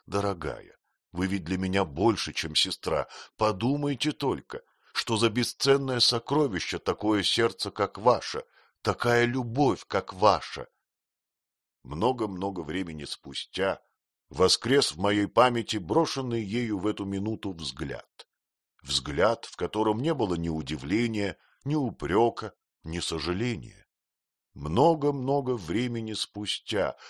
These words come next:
с необыкновенной ясностью мелькнула передо мной та милая улыбка, с которой она сказала, что нисколько не боится за себя и что мне совершенно нечего за неё тревожиться.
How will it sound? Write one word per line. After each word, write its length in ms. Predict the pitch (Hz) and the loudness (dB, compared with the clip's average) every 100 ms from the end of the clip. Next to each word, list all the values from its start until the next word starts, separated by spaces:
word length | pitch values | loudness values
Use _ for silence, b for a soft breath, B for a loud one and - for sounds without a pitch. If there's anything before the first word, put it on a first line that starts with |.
| B | B
с 140 | - | -6
необыкновенной 1000 | 90 92 90 92 92 92 107 107 92 90 | 2 2 2 -2 -2 -2 0 -2 -6 -8
ясностью 840 | 80 65 107 95 - 76 73 - | -8 -2 0 0 -6 -8 -10 -8
мелькнула 600 | 80 82 73 - 95 92 | -6 -6 -8 -8 -6 -4
передо 380 | - 87 85 87 | -4 -6 -2 -2
мной 320 | 87 92 85 - | -2 -4 -6 -2
та 200 | 95 90 | 2 2
милая 460 | 82 95 87 85 82 | 0 -6 -4 -4 -6
улыбка, 680 | 90 92 107 107 - - - _ | -6 -8 -6 -6 -8 -12 -12 _
с 120 | - | -10
которой 440 | - 78 90 87 78 | -6 -6 -4 -4 -6
она 220 | 73 73 78 | -6 -6 -6
сказала, 640 | - 71 65 90 95 76 - B B | -8 -8 -4 -2 -2 -4 -12 B B
что 240 | - 175 | -6 -4
нисколько 720 | 170 156 - - 143 117 - | -2 -2 -2 -2 -2 -2 -4
не 120 | 85 85 | -6 -2
боится 520 | 85 92 95 - 92 | -2 -2 -6 -6 -6
за 140 | 87 | -6
себя 400 | - 101 85 64 - B B B | -6 -4 -4 -6 -8 B B B
и 100 | 101 | -6
что 240 | - 107 | -4 -4
мне 200 | 110 113 | -2 0
совершенно 800 | - 113 123 110 - 175 170 151 | 0 0 -2 -4 -2 -2 -2 -2
нечего 720 | 147 113 123 170 - 151 143 | -4 -2 0 0 -2 -4 -2
за 140 | 120 123 | -2 -4
неё 280 | 123 120 | -4 -4
тревожиться. 920 | 117 107 80 64 58 - - - 58 | -4 -6 -6 -8 -10 -16 -12 -10 -10